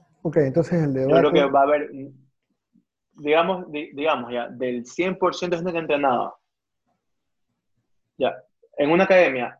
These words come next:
Speaker 2: ha-, ha-, hagamos, pongamos este ejemplo, hay cien inscritos.
Speaker 1: Ya.
Speaker 2: De los cien inscritos, cincuenta y cinco iban por lo menos cuatro veces por semana. Para empezar.
Speaker 1: Es verdad, sí.
Speaker 2: Para empezar. O sea,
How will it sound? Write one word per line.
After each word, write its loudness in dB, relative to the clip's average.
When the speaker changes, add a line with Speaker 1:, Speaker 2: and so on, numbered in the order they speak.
Speaker 2:
ha-, 4
ha-, -4
hagamos, -6
pongamos 0
este -10
ejemplo, -6
hay 2
cien -2
inscritos. -8
Speaker 1:
Ya. -6
Speaker 2:
De -4
los 2
cien 2
inscritos, 0
cincuenta 2
y 2
cinco 2
iban 2
por 2
lo 2
menos -4
cuatro 2
veces 0
por -4
semana. -8
Para 4
empezar. 2
Speaker 1:
Es -2
verdad, -4
sí. -10
Speaker 2:
Para 0
empezar. -6
O -20
sea, -4